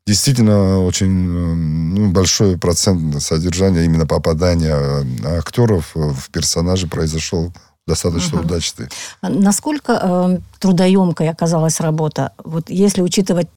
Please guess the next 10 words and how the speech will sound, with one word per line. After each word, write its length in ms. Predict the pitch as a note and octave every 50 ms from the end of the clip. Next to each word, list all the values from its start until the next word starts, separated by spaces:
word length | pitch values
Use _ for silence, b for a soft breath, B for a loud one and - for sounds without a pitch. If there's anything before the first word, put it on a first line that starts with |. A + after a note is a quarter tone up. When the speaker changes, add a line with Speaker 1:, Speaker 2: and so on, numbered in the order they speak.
| _ -
Speaker 2:
тот 200 | - G#3 G3 F#3
факт, 440 | - - - G#3 A#3 C4+ C4+ - -
что 240 | - - - - E3+
у 40 | F3
нас 340 | F3 F#3 G3 G3 F#3 - - B B B B B -
нет 280 | F3+ F3+ G3 F#3+ -
как 160 | - F#3 E3+ - - _ _ _ -
таковой 480 | F#3+ E3 - F#3 F3+ F3 F#3+ F#3 F3
киноиндустрии, 960 | E3 - G3 E3 E3+ E3+ E3 E3 D#3 E3 D#3+ - - - E3 F3+ E3 D#3 E3+
да? 260 | - D#3 F3+ G3+ A3